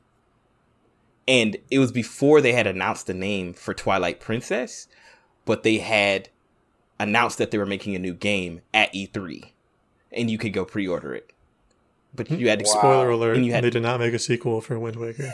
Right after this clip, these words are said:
Speaker 1: Well, they s-, I'm sorry, they were making a new Zelda game. They were making a new Zelda game.
Speaker 3: No, no, I, I'm not, I'm not correcting you. I'm just
Speaker 1: Uh,
Speaker 3: making the comment, like,
Speaker 2: Yeah.
Speaker 1: yeah, so you
Speaker 3: if you thought the story was gonna continue. Actually,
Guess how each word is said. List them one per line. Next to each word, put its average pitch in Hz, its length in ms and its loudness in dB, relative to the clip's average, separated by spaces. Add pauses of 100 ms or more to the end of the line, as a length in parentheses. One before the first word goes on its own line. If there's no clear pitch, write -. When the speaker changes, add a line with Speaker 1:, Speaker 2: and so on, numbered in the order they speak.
Speaker 1:
Well, 165 140 12
they 156 100 6
s-, - 300 -2
I'm 135 120 6
sorry, 120 220 8
they 117 120 4
were 123 40 2
making 120 220 0
a 101 60 0
new 113 200 0
Zelda 98 320 0
game. 71 300 -12 (200)
They 113 80 0
were 117 60 2
making 110 240 0
a 95 40 -2
new 95 120 -4
Zelda 92 240 -2
game. 80 260 -8 (500)
Speaker 3:
No, 156 180 4
no, 147 140 6
I, 127 260 6 (840)
I'm 135 120 4
not, 123 400 0
I'm 127 120 0
not 127 160 2
correcting 113 400 0
you. 107 120 -4
I'm 107 120 -8
just 110 260 -6
Speaker 1:
Uh, 98 160 4 (100)
Speaker 3:
making 78 220 -2
the 82 60 -10
comment, 107 440 -6
like, 110 180 -6
Speaker 2:
Yeah. 107 160 -6
Speaker 1:
yeah, - 200 0
so - 140 -2
you 127 140 2
Speaker 3:
if 127 140 0
you 143 80 8
thought 135 200 12
the 135 80 8
story 131 280 6
was 123 140 6
gonna 120 180 2
continue. 113 600 0
Actually, 214 540 4